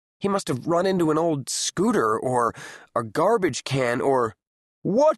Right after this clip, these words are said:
the?" Cautiously, Sam got to his feet. A talking garbage can? "Oh, man, it's that punk Faulkner." "Don't do it, Monk,"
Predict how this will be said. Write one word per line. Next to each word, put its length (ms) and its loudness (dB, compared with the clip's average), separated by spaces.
the?" 400 2
Cautiously, 760 -2
Sam 360 -2
got 180 -2
to 100 -6
his 200 -6
feet. 340 -2
A 80 -2
talking 540 -2
garbage 460 -2
can? 360 0
"Oh, 340 4
man, 680 2
it's 200 0
that 300 2
punk 360 2
Faulkner." 720 2
"Don't 340 2
do 220 2
it, 180 -2
Monk," 480 2